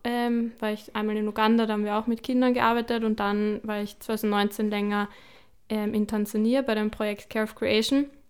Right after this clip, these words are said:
und dort haben die eben eine Landwirtschaft aufgebaut und das ist richtig cool, weil dort, wo die,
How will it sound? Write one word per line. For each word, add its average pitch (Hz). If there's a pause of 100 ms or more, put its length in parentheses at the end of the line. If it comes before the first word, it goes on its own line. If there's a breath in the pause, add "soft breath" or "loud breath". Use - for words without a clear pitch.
(640)
und 226
dort 214 (200)
haben 214
die 220
eben 214
eine 214
Landwirtschaft 226
aufgebaut 247 (560 loud breath)
und 226
das 214
ist 202
richtig 214
cool, 214
weil 202
dort, 202 (180)
wo 214
die, 208